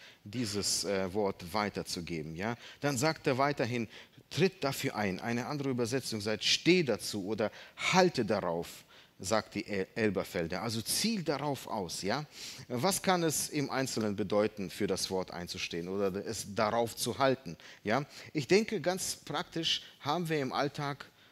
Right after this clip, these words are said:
ja, vers-, lasst uns versuchen, einfach ganz praktisch zu denken. Ich denke, wir haben viele Gelegenheiten, äh, das Wort zu bezeugen, ja? Ähm, aber haben wir es oft, äh, haben wir es praktisch auch immer im Blick? Wenn ich jetzt mit Menschen rede, ja,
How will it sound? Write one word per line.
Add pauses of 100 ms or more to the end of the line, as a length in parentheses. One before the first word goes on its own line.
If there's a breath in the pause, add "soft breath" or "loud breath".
(1080 loud breath)
ja,
vers-,
lasst
uns
versuchen,
einfach
ganz
praktisch
zu
denken.
Ich
denke,
wir
haben (280 loud breath)
viele
Gelegenheiten, (560 loud breath)
äh,
das
Wort
zu
bezeugen, (140)
ja? (520 loud breath)
Ähm, (300)
aber
haben
wir
es
oft,
äh,
haben
wir
es
praktisch
auch
immer
im
Blick?
Wenn
ich
jetzt
mit
Menschen
rede,
ja,